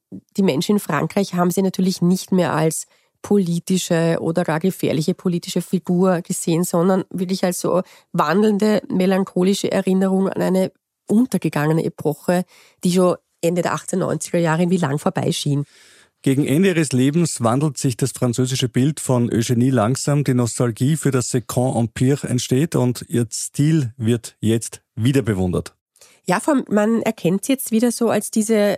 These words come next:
Speaker 1: elegante historische Figur, als die letzte große Kaiserin von Frankreich. Und vor allem, sie ist ja jetzt wirklich irgendwann so diese letzte Zeugin einer vergangenen Welt. Ich meine, nur um sich diese Spanne vorzustellen, gell? Als junge Frau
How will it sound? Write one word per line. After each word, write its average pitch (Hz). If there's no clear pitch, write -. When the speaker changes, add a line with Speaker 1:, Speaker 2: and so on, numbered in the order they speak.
Speaker 1:
elegante 175
historische 185
Figur, 185
als 175
die 208
letzte 170
große 185
Kaiserin 175
von 247
Frankreich. 165
Und 226
vor -
allem, 180
sie -
ist -
ja 196
jetzt 208
wirklich 202
irgendwann 185
so 185
diese 185
letzte 180
Zeugin 147
einer 165
vergangenen 156
Welt. 170
Ich 196
meine, 214
nur 196
um 208
sich 202
diese 185
Spanne 233
vorzustellen, 147
gell? 151
Als 185
junge 233
Frau 160